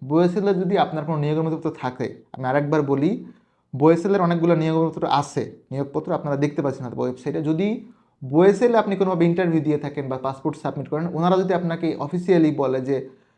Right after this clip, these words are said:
"মিস্টার এক্স বা ওয়াই, আপনার হচ্ছে, আহ, মেডিকেল এখন করতে হবে", আপনি মেডিকেল করেন, প্রবলেম নাই, because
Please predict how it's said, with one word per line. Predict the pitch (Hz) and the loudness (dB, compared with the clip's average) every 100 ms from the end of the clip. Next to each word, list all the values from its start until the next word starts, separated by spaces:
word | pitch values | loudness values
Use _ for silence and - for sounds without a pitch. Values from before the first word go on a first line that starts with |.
| _ | _
"মিস্টার | 139 147 151 | -10 -2 2
এক্স | 170 170 | 2 2
বা | 151 | 0
ওয়াই, | 143 202 131 - - - | 2 2 0 -6 -20 -12
আপনার | 120 - 147 | -12 -8 -6
হচ্ছে, | 147 147 - 202 | -6 -6 -2 -2
আহ, | - 120 117 120 | 0 0 0 -2
মেডিকেল | 147 143 143 131 | -2 0 0 -2
এখন | 131 131 | -4 -4
করতে | 170 170 | -4 -2
হবে", | 147 110 - _ - | -4 -4 -10 _ -16
আপনি | 160 160 | -10 -4
মেডিকেল | 147 139 127 | -2 -2 -4
করেন, | 113 113 107 - | -6 -10 -12 -10
প্রবলেম | - 127 127 | -6 -4 -4
নাই, | 120 117 | -8 -10
because | 123 131 | -8 -8